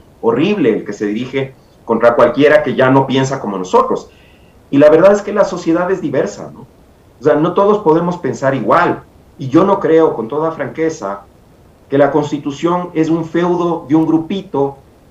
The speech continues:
de abogados que se dedican al litigio en materia constitucional. Con todo respeto, porque además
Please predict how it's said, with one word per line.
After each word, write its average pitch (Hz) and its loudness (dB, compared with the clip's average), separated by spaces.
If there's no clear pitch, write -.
de 147 2
abogados 156 2
que 147 -10
se 151 -2
dedican 120 -6
al 135 0
litigio 165 -2
en 151 0
materia 165 0
constitucional. 135 -4
Con 139 2
todo 202 2
respeto, 160 0
porque 120 -8
además 131 0